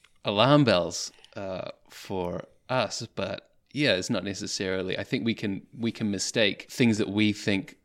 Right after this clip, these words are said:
are as, as critical humanists are ubiquitous, are actually quite obscure in the scientific community. So how to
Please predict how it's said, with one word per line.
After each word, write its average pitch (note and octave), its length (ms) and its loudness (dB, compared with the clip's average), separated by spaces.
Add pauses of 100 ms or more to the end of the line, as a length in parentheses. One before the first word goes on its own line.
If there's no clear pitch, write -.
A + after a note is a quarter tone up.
(100)
are F#2 400 -2 (400)
as, G2 280 -4 (340)
as G2+ 140 -2
critical G#2+ 340 -2
humanists F#2+ 680 -4 (100)
are F2+ 580 0 (320)
ubiquitous, G#2 720 -2
are F2 180 -6
actually F2+ 540 -6 (100)
quite - 240 -10
obscure - 640 -8 (220)
in G2 80 -8
the G2 60 -12
scientific - 460 -10
community. F2+ 460 -10
So - 180 -8
how F#2+ 220 -2
to F2 220 -2